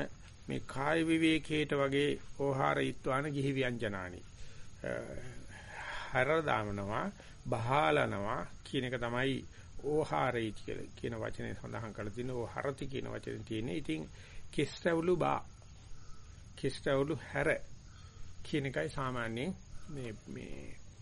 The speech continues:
පැවිදි වෙනකොට පෙන්වන ලකුණ. ඒක නිසා ගිහියෙක් පැවිදි කරන්න ඉස්සරලා මේ කෙස් රැවුලු බාන උත්සවය, අ, විශාල මේ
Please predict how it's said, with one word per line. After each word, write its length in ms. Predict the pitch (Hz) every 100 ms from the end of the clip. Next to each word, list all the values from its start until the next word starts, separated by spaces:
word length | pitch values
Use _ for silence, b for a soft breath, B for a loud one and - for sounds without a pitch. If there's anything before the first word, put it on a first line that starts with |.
| -
පැවිදි 420 | - 127 139 143 139
වෙනකොට 400 | 135 135 127 139 135 - B B -
පෙන්වන 360 | 135 127 120 113
ලකුණ. 380 | 107 104 165 123 95 - - B B
ඒක 160 | 135 127
නිසා 580 | 123 - 131 117 110 104 -
ගිහියෙක් 520 | 143 135 110 147 175 185 - - - - -
පැවිදි 340 | - 143 139 135
කරන්න 340 | 131 131 127
ඉස්සරලා 520 | 117 113 - 143 175 269 B B B B B -
මේ 600 | - 120 110 110 107 104 - -
කෙස් 300 | - 139 -
රැවුලු 300 | 175 165 156
බාන 240 | 147 139
උත්සවය, 480 | 131 131 - 165 104
අ, 180 | 98 180 - B B - 135 123 117
විශාල 800 | 131 - 156 147 143 143 135 143 170 - - - - - -
මේ 540 | 110 95 95 87 -